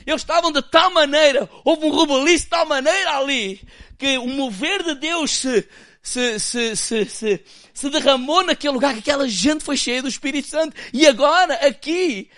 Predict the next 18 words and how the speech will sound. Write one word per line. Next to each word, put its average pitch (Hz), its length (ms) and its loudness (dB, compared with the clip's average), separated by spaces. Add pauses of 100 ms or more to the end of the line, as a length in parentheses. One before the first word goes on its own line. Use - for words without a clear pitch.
(180)
aconteceu 285 680 -2
o 349 80 -6
mesmo. 339 520 -4 (120)
E 370 100 -2
quando 381 320 2
Simão 330 680 4
vê 302 160 -2
isto, 294 480 -2 (760)
o 277 120 -2
Simão 226 420 -2
fica, 233 580 -4 (2750)
fica 196 200 -10
Q 185 220 -4
O. 143 220 -6 (1200)
Porque 311 180 0
ele 311 160 4
diz 294 180 4
assim, 202 300 -2